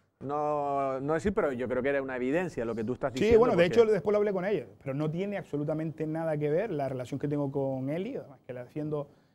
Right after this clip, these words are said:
Speaker 2: en todos los sentidos y además hablamos muy bien. Tenemos, además, eh, Eli es el ejemplo de, de, de una, eh, eh, pe-, política, además que es nueva, es nueva, igual que yo. La experiencia que tenemos nosotros en, en el ayuntamiento es de un año y tres meses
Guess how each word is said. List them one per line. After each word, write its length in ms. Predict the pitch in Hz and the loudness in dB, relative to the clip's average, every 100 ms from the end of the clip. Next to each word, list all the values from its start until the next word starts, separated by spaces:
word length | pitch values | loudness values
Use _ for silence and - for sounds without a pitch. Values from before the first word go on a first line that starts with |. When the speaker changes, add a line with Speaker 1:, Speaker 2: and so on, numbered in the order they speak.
| - | -10
Speaker 2:
en 180 | 131 127 | -8 -4
todos 280 | - 185 160 | 0 2 2
los 120 | 143 | 0
sentidos 580 | 139 127 170 226 247 147 | -6 -4 -2 0 -2 -2
y 60 | |
además 260 | 131 147 135 | -4 -8 -10
hablamos 340 | 123 135 143 | -8 -8 -8
muy 140 | 135 127 | -10 -8
bien. 220 | 160 175 | -6 -6
Tenemos, 320 | 143 131 127 | -6 -6 -8
además, 320 | 117 143 170 156 | -8 -4 -4 -4
eh, 180 | 135 139 | -6 -2
Eli 180 | 160 190 | 0 2
es 80 | 185 | 0
el 160 | 170 | 0
ejemplo 440 | 170 170 190 160 143 | 0 0 -2 -2 -2
de, 280 | 135 123 123 | -2 -4 -8
de, 200 | 127 123 131 | -14 -20 -12
de 160 | 127 | -10
una, 340 | 127 147 156 151 - _ _ - | -6 -4 -2 -4 -10 _ _ -4
eh, 680 | 135 135 131 131 127 127 123 | 0 2 0 -2 -4 -8 -10
eh, 20 | - | -8
pe-, 120 | 143 | -8
política, 440 | - 151 202 226 | 0 0 2 2
además 160 | 185 185 | 0 0
que 120 | - | 0
es 60 | 160 | 0
nueva, 240 | 180 254 - - | 0 -2 -6 -6
es 120 | 151 | -4
nueva, 160 | 170 220 | -2 0
igual 200 | 170 165 | -2 -2
que 140 | 170 | 0
yo. 160 | 208 208 | 0 0
La 320 | 143 135 131 | 0 -4 -4
experiencia 360 | 135 147 151 165 | -4 -4 -4 -2
que 80 | |
tenemos 200 | 165 165 160 | -2 -2 -2
nosotros 340 | 156 160 151 | -4 -4 -2
en, 240 | 151 143 147 | -2 -4 -6
en 120 | 143 | -4
el 80 | 135 | -4
ayuntamiento 580 | 139 135 143 156 151 143 | -6 -4 -6 -4 -4 -4
es 180 | 147 151 | -4 -4
de 100 | 143 | -2
un 140 | 147 | -2
año 180 | 156 156 | -2 -2
y 40 | 143 | -2
tres 120 | 139 | -4
meses 360 | 147 160 208 | -4 -4 -6